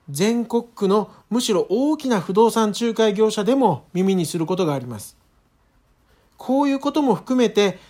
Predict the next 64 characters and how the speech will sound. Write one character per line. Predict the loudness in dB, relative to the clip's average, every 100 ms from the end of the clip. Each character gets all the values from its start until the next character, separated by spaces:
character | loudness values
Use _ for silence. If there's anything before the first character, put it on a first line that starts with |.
| _
不 | -8 -2
動 | 0
産 | 2 -2 0
仲 | -2 0
介 | 0 2
業 | 2 2
者 | 0
を | -2
選 | 0 0
び、 | 0 -4 -12 _ -2
よ | 0 2 -2
ー |
く | -2
見 | -2 0
極 | 0 0
め | 2 2
て | 2 0 -8 _
不 | 2
動 | 2 2
産 | -2
を | -4
購 | -2 0
入 | 0 -2
し |
て | -4
く | -4
だ | -4
さ | -2 -4
い。 | -6 _ _ _ _ _ _ _ _ _ _ _ _ -12
繰 | -4
り | 0
返 | 2 2
し | 0
ま | -2
す | 2
が、 | 2 2 -10 -20 _
中 | -4 -2 0
古 | 0
物 | 0 -2
件 | 0 2
の | 2
場 | 2 2
合 | 2
は | 2 2 -2 -20 _
買 | -6 -6
っ | -4
た | 2 2
後、 | 4 2 0 -8 _ -14
い | -6 0
ろ | 2
い | 2
ろ | 4 4 4
あ | 0
る | 0
こ | 0
と | 0
も | 2 0 -2 -6
あ | -2
り | 0
ま | 0
す | -4
も | -8
ん |
ね。 | -8 -8